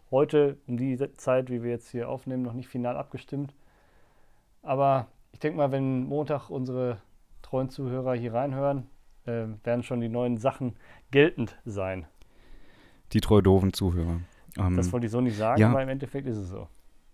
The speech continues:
Speaker 2: Ja, selbst, also ganz ehrlich, die Leute sind nicht ganz taco, die uns, äh, eine Stunde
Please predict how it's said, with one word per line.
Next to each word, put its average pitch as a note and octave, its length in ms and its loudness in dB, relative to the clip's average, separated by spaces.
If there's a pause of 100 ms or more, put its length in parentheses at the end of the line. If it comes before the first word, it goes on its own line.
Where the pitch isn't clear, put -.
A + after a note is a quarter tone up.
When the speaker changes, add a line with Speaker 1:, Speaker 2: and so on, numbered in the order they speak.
(140)
Speaker 2:
Ja, A2 280 2 (180)
selbst, G#2+ 340 4
also G#2+ 140 -2
ganz G#2+ 220 2
ehrlich, G2+ 220 2
die G#2+ 100 0
Leute G2+ 240 4
sind G2+ 140 2
nicht G2 100 -2
ganz G2 180 2
taco, - 260 0
die F#2 140 2
uns, F2+ 280 -2
äh, - 100 -10
eine F2+ 280 0
Stunde G#2 520 2